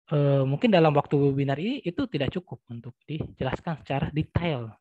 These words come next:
gitu. Tapi teman-teman tahu indikator-indikatornya, pelajari lebih la-, lanjut, gitu ya. Pelajari lebih dalam, dalam, eh, menangani traumatic brain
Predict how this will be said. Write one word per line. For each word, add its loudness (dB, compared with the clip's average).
gitu. -20
Tapi -8
teman-teman 2
tahu 2
indikator-indikatornya, 0
pelajari 6
lebih 4
la-, -4
lanjut, -4
gitu -18
ya. -
Pelajari 2
lebih -2
dalam, 0
dalam, 0
eh, 0
menangani -2
traumatic -6
brain 0